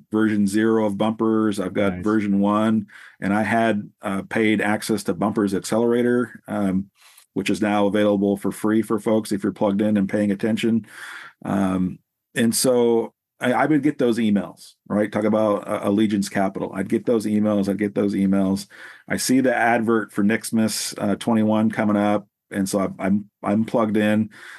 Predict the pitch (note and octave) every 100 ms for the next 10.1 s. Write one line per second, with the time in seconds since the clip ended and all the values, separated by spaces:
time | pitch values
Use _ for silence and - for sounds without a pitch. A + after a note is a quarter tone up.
0 | - - A2 A#2+ A#2+ C#3 C3+ A2 A#2+ B2+
1 | B2 A#2+ A#2+ A#2+ A#2+ A2+ A2 G#2+ - A2
2 | G#2 G#2 - - - A#2 - B2 A#2 G#2+
3 | A2 - G#2+ G#2 A2+ G#2+ G#2+ G#2 G2+ G2+
4 | G2 G2 G2 G2+ F#2 - A2 G2+ - G2+
5 | G2 G2+ A2 - - - - _ - -
6 | - - _ - A2 G#2+ G#2 G#2 G2+ G2+
7 | G2 G2 - _ _ _ _ _ _ A2+
8 | C3 C#3+ B2+ B2 B2 C3+ C#3 C3+ B2 A2+
9 | A#2 A#2 G#2 G#2 A2+ G#2+ G2 F2+ F2+ F2+